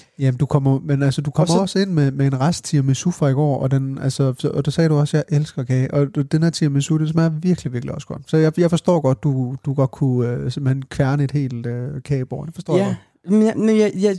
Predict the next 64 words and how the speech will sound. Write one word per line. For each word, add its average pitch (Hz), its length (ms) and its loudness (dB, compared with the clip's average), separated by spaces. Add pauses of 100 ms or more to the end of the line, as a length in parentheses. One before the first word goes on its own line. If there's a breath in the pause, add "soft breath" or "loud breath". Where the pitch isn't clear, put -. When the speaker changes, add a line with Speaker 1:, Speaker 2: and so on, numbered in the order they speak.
Speaker 2:
jeg, 185 120 2 (360)
det 202 160 0
er 196 40 2
ikke, 220 160 -2
jeg 175 60 0
er 190 40 2
ikke 233 120 -2
så 285 100 -4
meget 247 300 0
længere 208 340 2
for 196 160 -2
det 202 100 -2
der 196 80 0
med 190 140 -2
at - 100 -20
kværne 202 460 0
det 190 80 0
hele. 190 180 -2
Det 190 80 0
er 190 40 4
mere 220 280 2 (200 soft breath)
Speaker 1:
Okay. 190 280 2
Speaker 2:
sådan 196 200 2
smageligt 208 540 -2
forskelligt. - 600 -6
Speaker 1:
Ja, 214 160 2
okay. 262 160 -2
Speaker 2:
Du 208 40 -2
ved, 202 160 4
sådan 180 440 2
Speaker 1:
Nip-nap. 175 420 0 (200)
Speaker 2:
jeg 170 100 0
har 190 80 2
spist 190 400 -6
lidt 196 160 -2
af 160 100 2
den 160 160 2
ene 220 200 2
kage, 196 400 0
og 156 100 0
tager 170 160 0
lidt 185 160 2
af 180 100 2
den 151 140 0
anden, 196 300 0
og... 147 320 2 (560 soft breath)
Øh, 151 80 -2 (340)
det 139 160 -4
er 165 40 4
nok, 202 280 2
det - 20 -14
er 170 80 -2
nok 190 160 -2
mere, 208 340 2
jeg 175 120 4
er 170 40 2
ude 190 360 -2
i, 180 60 -2
og 165 100 -4
så, 180 260 0 (840)
øh, 139 460 2 (240)
bare 160 180 2
sådan, 165 440 0
ah, - 80 -20